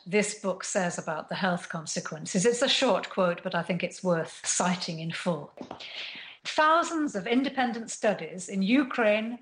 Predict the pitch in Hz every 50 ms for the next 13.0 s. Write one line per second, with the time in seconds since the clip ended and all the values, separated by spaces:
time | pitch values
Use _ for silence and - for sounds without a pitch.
0 | - 175 185 214 233 240 208 202 190 208 202 - - - - 208 202 185 175 220
1 | 254 247 - 254 254 - 226 208 214 190 180 170 170 - - - 180 175 180 -
2 | 208 202 196 196 208 220 233 262 302 311 294 294 269 - 233 220 226 - - 208
3 | 180 156 - - 180 175 170 - - - 196 185 - 233 226 220 226 214 190 190
4 | 185 - 185 156 - _ - - 170 143 147 190 196 220 233 247 262 262 262 254
5 | 247 254 240 208 208 202 190 175 175 180 185 180 - - - 170 165 165 160 185
6 | 208 233 233 233 240 233 226 220 220 220 - - 220 196 196 196 190 196 - 208
7 | 196 185 - 196 185 175 170 160 151 151 147 151 - _ - - - - - -
8 | - - 254 254 285 269 - - - 185 165 - - 151 135 - - - _ _
9 | - - - 208 208 208 226 220 220 220 226 220 214 - - 208 190 185 175 180
10 | - 208 185 190 226 254 254 277 269 269 233 214 - 214 196 - 202 190 180 -
11 | - 175 160 165 - - - - - - _ - 214 247 - 269 247 240 233 240
12 | 240 - 220 202 190 - - - 196 175 - - 180 170 151 139 - - - -